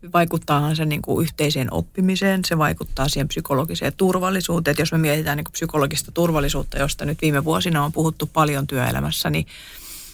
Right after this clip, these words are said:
niin kuin se on, muodostuu tavallaan siitä, että sulla on niin kuin kokemus, että sä voit kuulua tähän porukkaan ja sä oot hyväksytty sellaisena kuin sä oot ja sun ei tarvi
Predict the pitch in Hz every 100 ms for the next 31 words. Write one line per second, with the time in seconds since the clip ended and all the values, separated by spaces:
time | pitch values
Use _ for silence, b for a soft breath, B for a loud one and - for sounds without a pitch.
0 | B - 151 135 - 143 139 135 - -
1 | - 147 139 - - 135 135 139 135 139
2 | 151 135 131 127 - 131 113 - - -
3 | 90 101 139 - 80 - 113 - - -
4 | - 87 - 160 165 - - 170 - 78
5 | 156 151 113 135 135 139 - - - -
6 | - - 170 - 165 165 - - - -
7 | - - - 73 - - 85